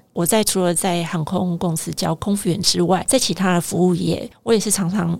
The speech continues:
在倡导，就是说希望他们自己可以去了解这件事情。你了解之后，你这份工作你才有可能做得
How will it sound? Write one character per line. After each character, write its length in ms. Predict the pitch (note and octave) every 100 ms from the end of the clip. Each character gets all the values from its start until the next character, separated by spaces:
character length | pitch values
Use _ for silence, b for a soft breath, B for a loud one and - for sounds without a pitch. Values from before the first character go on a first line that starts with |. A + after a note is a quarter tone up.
| -
在 140 | -
倡 280 | - C4 F#3
导， 240 | G3 F3 -
就 160 | G#3+
是 100 | G#3
说 240 | - G#3 G3+
希 160 | -
望 140 | B3 A3+
他 100 | C4+
们 140 | B3
自 140 | G#3 G3+
己 120 | -
可 200 | - F#3
以 120 | F3
去 280 | - - F#3+
了 220 | E3+ E3+
解 180 | F#3+ F3+
这 160 | - F#3
件 160 | E3+
事 160 | E3+ -
情。 340 | - - D3 G#3+
你 100 | A#3
了 180 | F#3+ G#3+
解 200 | B3 G3+
之 120 | -
后， 380 | G#3+ A3+ G#3+ - F3+
你 80 | F#3
这 180 | A#3+
份 180 | A#3+ A3+
工 160 | G3 F#3
作 240 | G3 F3+ -
你 100 | E3
才 160 | -
有 80 | F3
可 140 | E3
能 100 | E3+
做 180 | D3+ F#3+
得 120 | E3